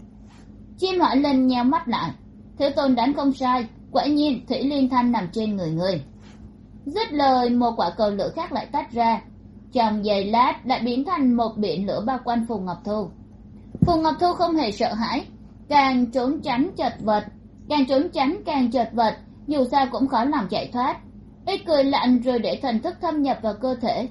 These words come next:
từ từ quấn quanh linh đan xanh thẫm. Tự nổ linh đan là xong,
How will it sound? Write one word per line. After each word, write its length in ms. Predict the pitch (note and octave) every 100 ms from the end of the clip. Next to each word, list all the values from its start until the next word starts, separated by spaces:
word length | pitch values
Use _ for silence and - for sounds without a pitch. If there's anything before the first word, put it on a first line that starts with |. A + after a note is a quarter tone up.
| -
từ 140 | C#4+
từ 340 | B3+ C4 A3+ -
quấn 240 | G#3+ B3 -
quanh 320 | C4+ A#3 A3
linh 180 | A3 G3+
đan 220 | G#3 G3+
xanh 280 | G#3 F#3+ F3+
thẫm. 260 | G3 A3+ - - - - - - -
Tự 140 | D#4 C#4
nổ 240 | C4+ C#4
linh 220 | D#4 C#4
đan 220 | C4+ B3+
là 140 | A#3+ E3 -
xong, 240 | G3+ G3